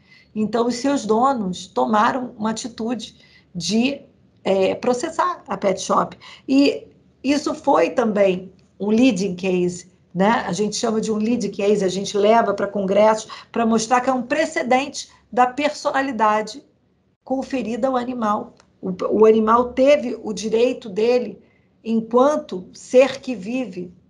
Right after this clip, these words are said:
tutelado e não para os seus donos. Mas, enquanto isso, a,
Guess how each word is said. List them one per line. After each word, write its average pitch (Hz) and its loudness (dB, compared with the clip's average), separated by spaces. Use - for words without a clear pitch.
tutelado 208 0
e 196 -2
não 247 -2
para 226 4
os 202 -6
seus 202 -6
donos. 175 -8
Mas, 240 0
enquanto 262 -4
isso, 254 -4
a, - -4